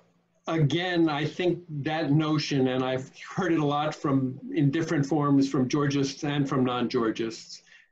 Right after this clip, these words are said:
is that the landlords will just raise the rent. Uh, in theory, in macroeconomic terms, that might make sense, but in the real world, I don't think it's a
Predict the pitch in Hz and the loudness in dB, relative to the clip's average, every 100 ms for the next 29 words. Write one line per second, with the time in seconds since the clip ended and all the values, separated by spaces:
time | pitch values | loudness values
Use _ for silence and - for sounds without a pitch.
0 | _ 127 127 - 135 135 131 143 147 143 | _ 0 0 2 0 2 0 2 2 2
1 | 139 135 143 135 - 135 - 143 131 - | 2 0 2 0 2 -2 -2 0 0 0
2 | 127 131 127 131 - - _ _ _ _ | -2 0 0 -2 -4 -20 _ _ _ _
3 | _ - 123 123 123 135 208 _ _ _ | _ -8 -4 -2 -2 -4 -10 _ _ _
4 | _ _ _ 196 185 - - - 208 208 | _ _ _ 0 2 0 -6 -6 -2 2
5 | 208 190 185 180 151 147 156 160 170 151 | 4 4 4 4 4 2 0 -2 0 0
6 | 143 143 139 139 147 143 139 151 143 139 | -2 0 0 2 0 0 -2 -2 0 4
7 | 135 123 - - 139 139 143 135 135 143 | 4 2 -6 -6 -2 0 2 2 0 0
8 | 131 120 - - 123 135 - 156 147 147 | 0 0 -4 -4 -2 -2 -2 0 2 4
9 | 147 175 143 156 156 131 123 127 127 120 | 4 4 4 2 2 0 0 -2 -2 -2
10 | 131 131 - - 131 | -2 -2 -4 -2 -2